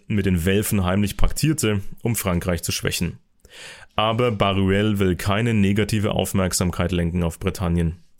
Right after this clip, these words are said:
Friedrich verband eine enge Freundschaft mit dem acht Jahre älteren Leutnant Hans Hermann von Katte,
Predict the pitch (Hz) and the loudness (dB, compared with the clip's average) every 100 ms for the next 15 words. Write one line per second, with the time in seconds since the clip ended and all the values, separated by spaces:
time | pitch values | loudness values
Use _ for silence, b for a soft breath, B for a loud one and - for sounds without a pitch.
0 | _ _ - 117 120 113 110 B B B | _ _ -8 -4 -2 -2 -4 B B B
1 | B - 98 98 98 95 - 104 98 98 | B -6 -2 2 2 2 2 0 0 0
2 | 117 - 98 - 95 87 - - - 95 | 0 0 0 0 0 0 -2 -4 -2 0
3 | 90 - 110 95 87 85 92 98 98 90 | 0 0 -2 0 0 0 0 0 -2 -2
4 | - 92 - - 92 98 87 90 - - | -2 -4 -4 -2 -2 -2 -2 -6 -6 -8
5 | 107 - | -6 -8